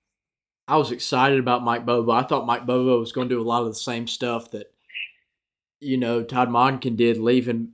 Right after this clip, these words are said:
him with the offense. But, you know, really what you've seen so far has not been encouraging. And there's people out there saying, "Well, he's holding back. Well, he's holding back." But to me, I really don't know what's in store for this offense. I'm doubtful right now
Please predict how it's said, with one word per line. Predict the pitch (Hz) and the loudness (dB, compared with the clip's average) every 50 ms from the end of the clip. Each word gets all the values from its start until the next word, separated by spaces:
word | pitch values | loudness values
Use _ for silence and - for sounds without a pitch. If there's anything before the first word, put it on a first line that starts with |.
| _ _ | _ _
him | - - 139 147 151 147 131 120 113 | -12 -6 -2 -2 0 0 0 -2 -2
with | 117 110 | -4 -4
the | 110 110 | -2 -2
offense. | 113 127 131 127 - 127 117 110 104 - - | 0 0 0 -2 -4 -6 -8 -8 -10 -12 -10
But, | - - 120 120 110 - - _ _ _ _ _ _ _ _ _ _ _ _ _ | -6 -4 -2 -2 -4 -6 -10 _ _ _ _ _ _ _ _ _ _ _ _ _
you | - 151 156 | -2 2 4
know, | 160 147 | 4 4
really | 131 147 190 240 | 6 8 6 6
what | 262 269 240 233 - | 6 4 2 2 0
you've | 156 131 | -2 -6
seen | - - 156 151 170 185 180 165 | -4 -2 -2 -2 0 -2 -4 -2
so | - 160 139 | 0 0 0
far | 143 - 143 135 135 135 139 135 | 0 2 2 4 4 2 2 -2
has | 127 127 - - | -6 -6 -6 -8
not | 147 147 156 165 190 208 - - 131 | -6 -6 -4 -4 -4 -4 -6 -2 0
been | 151 147 147 | 0 2 2
encouraging. | 135 117 113 - - 123 135 147 139 131 117 107 - 107 104 104 110 104 _ _ | 0 -4 -6 -6 -2 2 4 4 4 4 2 0 -4 -10 -16 -16 -18 -20 _ _
And | 127 127 139 139 131 131 | -2 -2 0 0 0 2
there's | 135 156 160 160 | 2 2 2 4
people | - - 175 160 160 160 | 4 4 4 6 6 4
out | 151 143 | 4 4
there | 147 139 | 2 0
saying, | 131 - 147 139 131 123 | -2 -2 -2 -2 -2 0
"Well, | 123 131 131 131 | 0 2 2 0
he's | 139 135 - | 0 -2 -4
holding | 139 131 135 131 127 | -2 -2 -2 -2 -4
back. | 117 120 117 110 - - | -6 -6 -6 -8 -10 -8
Well, | 123 127 131 131 | -6 -4 -4 -4
he's | 131 131 127 135 | -4 -8 -10 -10
holding | 135 135 123 120 113 | -10 -10 -10 -12 -14
back." | 123 120 117 113 135 - - _ _ _ _ _ _ _ _ _ _ _ _ _ _ _ - | -14 -12 -12 -14 -14 -18 -20 _ _ _ _ _ _ _ _ _ _ _ _ _ _ _ -4
But | 143 143 139 131 123 - - _ _ _ _ _ _ _ _ _ _ _ _ _ _ - | -2 0 0 0 -2 -4 -8 _ _ _ _ _ _ _ _ _ _ _ _ _ _ -2
to | 165 147 | 0 2
me, | 147 170 220 262 | 4 4 4 4
I | 254 220 | 4 4
really | 180 156 160 170 160 | 4 4 6 6 6
don't | 151 147 139 127 123 | 6 6 4 4 4
know | 135 143 143 135 127 120 - _ _ _ _ _ _ _ _ | 4 4 4 4 2 0 -4 _ _ _ _ _ _ _ _
what's | 127 127 117 110 135 143 135 139 - | -12 -10 -2 2 2 2 2 0 -2
in | 135 123 | -4 -4
store | 117 - - 139 131 127 | -2 0 2 2 2 2
for | - - | 0 -4
this | 127 120 - | -4 -2 0
offense. | 131 131 135 131 120 107 | 0 0 0 -2 -4 -2
I'm | 127 160 208 | 0 2 2
doubtful | 185 165 156 170 165 - - 143 127 | 4 4 4 4 2 2 -2 -4 -6
right | 113 113 113 110 113 | -4 -4 -6 -8 -8
now | 117 117 113 110 107 - | -10 -12 -12 -12 -12 -16